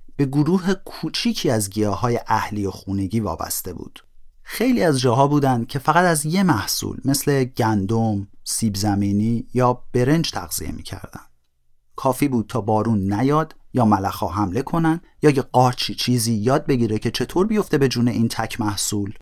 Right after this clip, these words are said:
اون وقت بود که هزاران یا شاید میلیون‌ها روستایی از دست می‌رفتن. گندم حتی نتونست امنیت جانی در برابر خشونت‌های انسانی برامون داشته باشه.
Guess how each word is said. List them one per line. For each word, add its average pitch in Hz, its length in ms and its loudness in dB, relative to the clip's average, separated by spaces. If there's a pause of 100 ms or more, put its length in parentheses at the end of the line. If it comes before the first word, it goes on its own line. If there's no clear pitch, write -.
(120)
اون 127 220 4
وقت 180 300 0
بود 143 180 0
که 127 280 -2 (300)
هزاران 120 560 2
یا 113 160 0
شاید 113 380 -4
میلیون‌ها 113 600 0
روستایی 92 600 -4 (260)
از 85 240 -8
دست - 320 -8
می‌رفتن. - 640 -2 (600)
گندم 135 500 4 (140)
حتی - 340 0
نتونست 143 640 4
امنیت 123 720 2
جانی 110 480 4
در 117 220 2
برابر 107 400 2
خشونت‌های 117 840 -2
انسانی 120 560 2
برامون 95 400 -2
داشته 85 340 -8
باشه. 82 280 -8